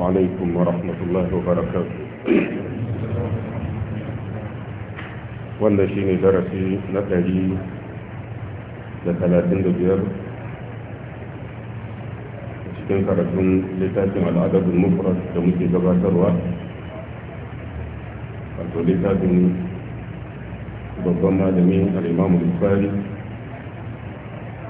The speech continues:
ya rasuwa a hijira ta ɗari biyu da hamsin da shida,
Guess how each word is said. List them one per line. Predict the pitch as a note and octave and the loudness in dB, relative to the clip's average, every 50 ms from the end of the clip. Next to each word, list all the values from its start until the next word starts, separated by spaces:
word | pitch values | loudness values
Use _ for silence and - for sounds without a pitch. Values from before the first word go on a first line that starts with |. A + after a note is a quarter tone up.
| - - - - - - - - - - F#2 F2 | -12 -12 -12 -12 -12 -12 -12 -12 -8 -6 0 2
ya | F2 F2 | 4 4
rasuwa | E2+ F2 F2 E2+ G#2 G2+ F#2+ G2 F2+ | 4 4 2 2 4 4 6 6 6
a | - F#2 | 4 2
hijira | F#2 F#2 F2+ F#2+ G2 G2 G2 G2 G2+ | 2 2 2 2 4 4 4 4 2
ta | |
ɗari | G#2 F#2 F#2 F2 F2 F2+ F2 | 2 2 2 2 2 4 4
biyu | F2+ F#2+ F#2 | 4 4 4
da | F2+ E2+ | 4 4
hamsin | F2 F2 - G#2 F#2+ F2+ | 2 2 2 2 2 2
da | F2 - - | 2 2 2
shida, | G2+ F#2+ G2 G2 | 2 2 2 2